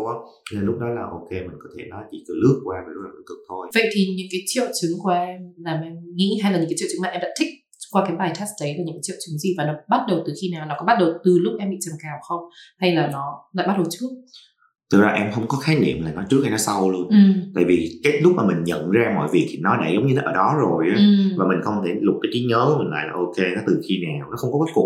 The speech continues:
Speaker 1: mốc rõ ràng. Nhưng mà những cái thứ mà em cảm thấy nó rất là đến với mình á, đó là em thay đổi cái mood cảm xúc của em nó quá nhanh và quá nhiều. Ờ, khi mà mình cảm thấy vui thì mình có thể rần rần rần rần lên, mình làm rất là nhiều thứ
Speaker 2: Ừ.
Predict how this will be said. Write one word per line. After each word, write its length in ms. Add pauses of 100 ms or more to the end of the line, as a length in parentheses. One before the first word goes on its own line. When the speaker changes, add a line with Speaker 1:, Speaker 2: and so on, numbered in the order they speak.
Speaker 1:
mốc 100 (120)
rõ 80 (140)
ràng. 200 (1040)
Nhưng 220
mà 240
những 220
cái 200
thứ 180
mà 60
em 200
cảm 120 (100)
thấy 140
nó 140
rất 260
là 60 (220)
đến 240
với 100
mình 300
á, 120
đó 140
là 140 (540)
em 300
thay 160
đổi 360
cái 100
mood 260 (160)
cảm 120
xúc 200
của 100
em 140
nó 140
quá 120 (100)
nhanh 320
và 160
quá 100
nhiều. 300 (680)
Ờ, 120 (280)
khi 160
mà 120
mình 200
cảm 160
thấy 120
vui 340
thì 120
mình 160
có 160
thể 60 (140)
rần 80
rần 160
rần 180
rần 160
lên, 280
mình 100
làm 200
rất 120
là 140
nhiều 140 (100)
thứ 200 (260)
Speaker 2:
Ừ. 60